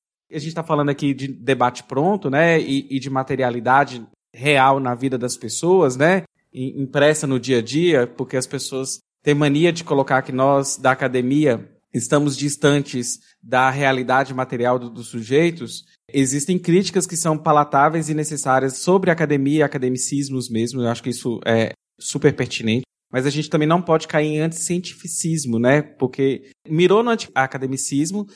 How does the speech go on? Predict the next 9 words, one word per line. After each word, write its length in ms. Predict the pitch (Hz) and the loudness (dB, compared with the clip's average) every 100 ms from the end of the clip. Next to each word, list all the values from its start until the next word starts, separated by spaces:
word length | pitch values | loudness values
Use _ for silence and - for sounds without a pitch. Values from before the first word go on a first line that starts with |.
| _ | _
e 140 | 143 160 | 0 2
acertou 420 | 165 190 - 180 | 2 0 2 0
no 140 | 185 | 2
anticientificismo, 1120 | 175 190 - 202 196 - 220 - 180 151 127 | 0 0 -4 -6 -6 -10 -10 -4 -2 -2 0
né? 120 | 127 | 0
Que 80 | 135 | 2
aí 120 | 147 | 2
nada 260 | 147 156 190 | 4 2 2
serve, 460 | - 156 160 156 | 0 2 2 -2